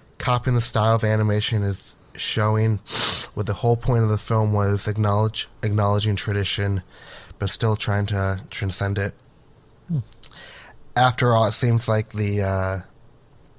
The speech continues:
Speaker 1: it seems unusual that the protagonist, Jack, is what we all have been seeing for years. The glowing lights, the stockings, the trees. Um, um, be-, and Jack was so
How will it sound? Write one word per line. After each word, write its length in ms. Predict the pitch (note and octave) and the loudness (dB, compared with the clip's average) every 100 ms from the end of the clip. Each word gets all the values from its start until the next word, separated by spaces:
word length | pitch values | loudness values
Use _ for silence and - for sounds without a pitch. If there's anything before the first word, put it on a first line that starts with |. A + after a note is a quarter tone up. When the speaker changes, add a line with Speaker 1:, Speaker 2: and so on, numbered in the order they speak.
| - - | -10 -4
Speaker 1:
it 80 | |
seems 300 | A2 C3 B2 | 0 2 2
unusual 500 | B2 A#2+ A#2 A2 A2 | 4 4 4 4 2
that 120 | G#2 F#2+ | 2 0
the 60 | |
protagonist, 760 | G2 - G#2+ G#2+ G#2 F#2+ - - A2+ | -2 0 0 2 0 -2 -8 -10 -8
Jack, 520 | A2 G2+ G#2+ - - - - - - - - | -2 0 -2 -6 -16 -16 -20 -20 -20 -18 -2
is 180 | A2+ G2+ | -2 0
what 240 | G#2+ - | 0 0
we 140 | A2 | 0
all 180 | A2 G#2+ | 4 4
have 400 | G2+ A2 G#2 - - - - - | 2 2 0 -2 -14 -20 -20 -10
been 140 | A2 G2 | -2 -2
seeing 400 | - G#2+ G#2 G#2 | 0 0 2 0
for 180 | F#2+ A2 | 0 -2
years. 500 | G2+ G#2 G2+ G2 - - - - - | 0 0 0 0 -4 -12 -20 -20 -4
The 120 | A2 | -2
glowing 360 | G#2+ A#2 A#2 A#2 | 2 4 6 4
lights, 560 | A2 G#2+ G#2 - - - - - | 4 2 2 -2 -6 -8 -18 -8
the 80 | G2 | -4
stockings, 800 | - G2+ G2+ - G#2 G#2 F#2 - - | 0 0 0 0 0 0 -2 -8 -10
the 120 | G2+ | -8
trees. 680 | - - A#2+ A2 G#2+ G#2 - - - - - - - - - | -6 -2 0 2 2 0 -6 -12 -20 -20 -20 -20 -20 -20 -8
Um, 600 | A2+ G2 F#2 F#2 F#2+ A2+ - _ - - _ _ - _ | -2 0 0 0 -4 -8 -16 _ -20 -20 _ _ -20 _
um, 460 | - G#2 G2 F#2+ - - | -4 -4 -2 -4 -8 -8
be-, 100 | A2 - | -8 -4
and 460 | A2 G#2+ G2+ G2+ - | -2 0 0 -4 -4
Jack 320 | A2 A2 A2 | 0 0 2
was 100 | A2 | 0
so 500 | - - G#2+ G#2 G#2 | -2 0 2 4 2